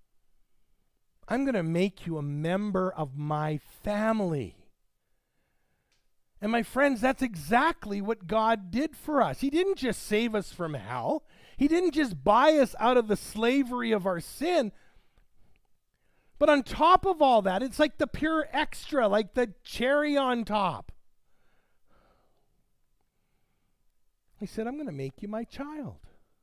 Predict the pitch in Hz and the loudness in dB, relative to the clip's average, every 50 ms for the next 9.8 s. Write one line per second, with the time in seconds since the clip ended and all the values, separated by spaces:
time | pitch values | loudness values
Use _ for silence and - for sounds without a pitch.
0 | _ _ _ _ _ _ _ _ _ _ _ _ _ _ _ _ _ _ _ _ | _ _ _ _ _ _ _ _ _ _ _ _ _ _ _ _ _ _ _ _
1 | _ _ _ _ _ _ - - 254 320 339 339 330 277 247 233 214 180 147 170 | _ _ _ _ _ _ -10 -6 -4 0 0 0 2 2 2 0 0 -2 0 2
2 | 214 247 311 302 247 240 240 233 233 233 214 - - 226 214 196 196 196 - - | 4 4 4 2 0 -2 -2 -2 -2 -2 -2 -4 -4 -4 -2 -2 -2 -2 -4 -6
3 | - - 269 294 320 330 320 269 240 226 220 226 254 311 330 349 302 269 262 233 | -6 -4 0 2 2 2 2 0 -2 -2 -2 -2 -4 -4 -4 -4 -2 -2 -2 -4
4 | - - 208 240 226 214 - - - - - 220 233 214 - - - - 285 311 | -4 -4 -2 0 0 -2 -2 -8 -16 -12 -4 -2 -2 -2 -2 -8 -2 2 4 4
5 | 320 302 262 233 226 233 226 202 185 247 262 294 311 320 285 214 151 101 78 - | 4 4 4 4 4 2 2 2 0 0 2 4 4 2 2 0 -4 -6 -8 -14
6 | _ _ _ _ _ _ _ _ _ _ _ _ _ _ _ _ _ _ _ _ | _ _ _ _ _ _ _ _ _ _ _ _ _ _ _ _ _ _ _ _
7 | _ _ _ _ _ _ _ _ _ _ _ _ _ _ _ 240 269 285 254 190 | _ _ _ _ _ _ _ _ _ _ _ _ _ _ _ -2 0 0 0 0
8 | 247 302 311 294 285 269 226 - - - - - - - 269 302 320 277 - - | 0 0 0 2 -2 -4 -4 -8 -16 -18 -18 -12 -8 -6 -4 -4 -4 -4 -8 -14
9 | - - 254 240 - - 302 320 311 320 240 - - - - | -12 -10 -10 -10 -6 -6 -4 -4 -2 -4 -4 -6 -8 -14 -18